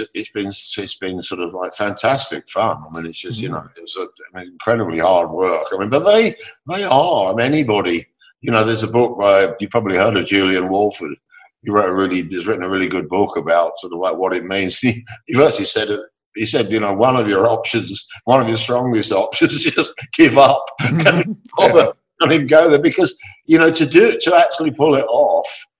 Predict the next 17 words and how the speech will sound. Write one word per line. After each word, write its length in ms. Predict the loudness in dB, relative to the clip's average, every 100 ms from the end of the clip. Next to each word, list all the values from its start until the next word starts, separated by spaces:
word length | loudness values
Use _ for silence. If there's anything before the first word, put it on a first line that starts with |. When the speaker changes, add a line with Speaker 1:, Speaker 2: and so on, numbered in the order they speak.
| _ _ _ _
Speaker 1:
uh, 320 | 4 6 6 6
that 320 | 4 4 2
length, 260 | 0 0
I 80 | -4
mean, 200 | -2 -2
in 240 | 0 0 4
music 480 | 4 4 2 0 0
terms 380 | 0 0 0 -2
alone, 320 | 2 2 2 -6 _ -4
it's 180 | 0 2
sung 320 | 2 2 0
through 480 | -2 -4 -2 -6 -8 -10
as 100 | -4
well. 440 | 2 4 4 0 -4
So 200 | -4 -4
it's 220 | -4 -2
not, 320 | 0 -2